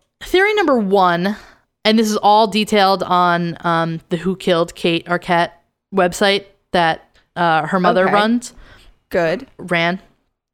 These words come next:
Speaker 1: And, um, like, th-, there's a lot more stuff on there than I am even including in here. So if you're really interested in this case,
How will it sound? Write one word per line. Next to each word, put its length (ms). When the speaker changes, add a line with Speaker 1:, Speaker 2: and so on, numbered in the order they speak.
Speaker 1:
And, 340
um, 540
like, 220
th-, 260
there's 320
a 60
lot 260
more 540
stuff 340
on 240
there 260
than 220
I 200
am 140
even 280
including 420
in 80
here. 340
So 320
if 160
you're 120
really 280
interested 300
in 100
this 160
case, 300